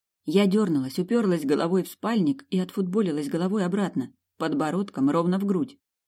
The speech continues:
У, Чернобурому досталось. А я ужом выползла из спальника, чувствуя, что пока выбиралась, столько узнала о теле Буры, что теперь обязана выйти за него замуж.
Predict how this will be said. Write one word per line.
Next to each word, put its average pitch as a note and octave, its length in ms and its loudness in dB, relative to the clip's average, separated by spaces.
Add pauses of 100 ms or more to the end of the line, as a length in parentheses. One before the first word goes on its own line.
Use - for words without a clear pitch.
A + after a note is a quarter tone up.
(300)
У, F3+ 580 6 (300)
Чернобурому G#3+ 760 2
досталось. D#3+ 600 -4 (540)
А D#3 120 2
я A3+ 200 4
ужом D3+ 400 2
выползла C#3+ 460 0
из C#3+ 160 -2
спальника, G3+ 480 0
чувствуя, F3 460 -6
что - 200 -10
пока D#3+ 220 -6
выбиралась, D3+ 580 -2
столько F#3 380 -2
узнала D3 460 0
о C#3+ 80 -2
теле D3+ 280 0
Буры, F3+ 340 0 (200)
что - 240 -10
теперь G3+ 280 0
обязана A#3 420 2
выйти G#3+ 240 0
за A3 120 2
него A3+ 200 4
замуж. F#3+ 400 0